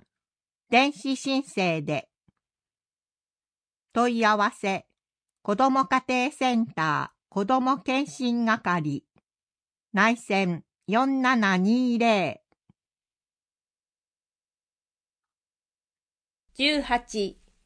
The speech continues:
Speaker 2: 子ども子育て。入れたちメンバーを募集。子育て、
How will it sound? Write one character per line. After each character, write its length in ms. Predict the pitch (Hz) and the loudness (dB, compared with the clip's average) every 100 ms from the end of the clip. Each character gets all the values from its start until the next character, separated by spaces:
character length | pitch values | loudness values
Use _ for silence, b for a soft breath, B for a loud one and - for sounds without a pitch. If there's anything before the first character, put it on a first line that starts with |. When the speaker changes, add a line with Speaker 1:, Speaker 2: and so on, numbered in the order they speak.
| _ _ _ _ _ _ _ _ _ _ | _ _ _ _ _ _ _ _ _ _
Speaker 2:
子 160 | 247 | 0
ど 140 | 294 302 | 2 2
も 180 | 320 | 0
子 140 | 311 277 | -2 -4
育 180 | 294 277 190 | -2 -2 -2
て。 340 | - - - _ _ _ _ _ _ _ _ _ _ _ _ _ _ _ _ _ | -4 -10 -10 _ _ _ _ _ _ _ _ _ _ _ _ _ _ _ _ _
入 100 | 233 | -4
れ 120 | 311 | -2
た 140 | 359 311 | -2 -2
ち 180 | 311 302 | -2 -2
メ 160 | 311 | 0
ン 160 | 294 214 | 0 0
バ 220 | 185 175 | -2 -2
ー 40 | |
を 80 | 151 | -4
募 140 | 156 190 | -6 -8
集。 480 | - 190 180 - _ _ _ _ _ _ _ _ _ _ | -4 -2 -2 -4 _ _ _ _ _ _ _ _ _ _
子 120 | - | -8
育 200 | 220 330 277 220 | -2 0 2 0
て、 300 | 160 151 - | -2 -8 -10